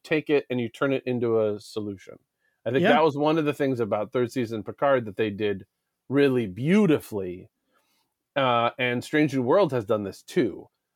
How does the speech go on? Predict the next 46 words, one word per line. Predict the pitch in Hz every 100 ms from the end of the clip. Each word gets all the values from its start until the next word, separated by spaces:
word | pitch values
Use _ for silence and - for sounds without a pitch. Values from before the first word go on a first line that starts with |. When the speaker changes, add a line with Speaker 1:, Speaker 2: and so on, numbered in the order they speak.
| _ -
Speaker 1:
Like, | 117 -
to | 139
me, | 135 170 170 135
that's | 113 123 135 - -
a | 120
defining | 110 101 - 139 139 156 139 110
characteristic. | 104 98 92 101 90 - - - _ _ _ _ _ -
So | 180 160 135 -
it's, | 143 -
that's | 151 156 170
what's | 160
interesting | 175 170 165 135
about | 113 107
this | 117
episode | 156 175 151 110 104
and | 101 101
why, | 107 107 107 110 - _ _
and | 131 135
why | 160 175
I | 147
can | 147 143
see | - 196 240
why | 180 123
you | 123 120
like | 110 110
it | 107 -
so | 104
much. | 95 92 - - _ _ _
And | 120
I | 117
think | 117 117
why | 104 117 120 113 110
I | 139
get | 143 117 -
frustrated | - 180 214 - 135 110 90
by | 92 87
it | - _ _ -
is | 113
because | 117 107 101
it | 98
has | - 127 131 143 127
these | 127 123 120
elements | 127 147 123 104 98
where | 110 113
you | 110
go, | 107 107 101